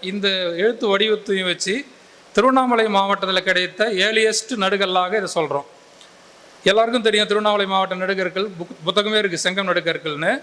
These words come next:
அதுல ஆறாம் நூற்றாண்டு நடுகல்லாக கொட்டையூர்ல இருக்கிற சோமாசி கோ திருமாலில்குன்னு ஒரு க-, ஆரம்பிக்கும், அதுதான் ஏர்லியஸ்ட். அதன் பிறகு,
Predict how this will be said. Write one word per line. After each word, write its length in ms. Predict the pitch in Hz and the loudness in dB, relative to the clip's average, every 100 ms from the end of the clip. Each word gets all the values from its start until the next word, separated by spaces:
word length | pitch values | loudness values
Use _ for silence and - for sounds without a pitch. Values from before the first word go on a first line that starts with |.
| - - - - | -12 -20 -20 -2
அதுல 220 | 175 202 | 2 4
ஆறாம் 440 | 170 196 240 247 | 6 4 4 2
நூற்றாண்டு 420 | 226 220 208 208 196 | 0 0 0 0 -2
நடுகல்லாக 800 | 190 190 185 180 175 175 277 277 - - 196 | 0 0 0 0 0 0 -2 -2 -18 -6 -2
கொட்டையூர்ல 540 | 196 247 233 208 190 | 0 2 2 2 0
இருக்கிற 160 | 196 226 | 0 0
சோமாசி 520 | 208 214 214 208 208 - | 0 0 2 0 -2 0
கோ 120 | 196 | -2
திருமாலில்குன்னு 920 | 196 196 196 190 190 180 180 175 196 | 0 0 2 2 0 -2 -2 -2 0
ஒரு 160 | 190 170 | -2 -2
க-, 220 | 170 165 | -4 0
ஆரம்பிக்கும், 480 | 165 180 165 151 160 | 2 2 0 -4 -6
அதுதான் 580 | 175 180 220 202 147 139 | -4 0 0 2 0 -2
ஏர்லியஸ்ட். 500 | 175 175 143 - 151 - - - - - | -2 -2 -4 -8 -16 -16 -20 -20 -20 -2
அதன் 240 | 202 226 | 0 2
பிறகு, 460 | 214 220 220 254 | 2 0 2 0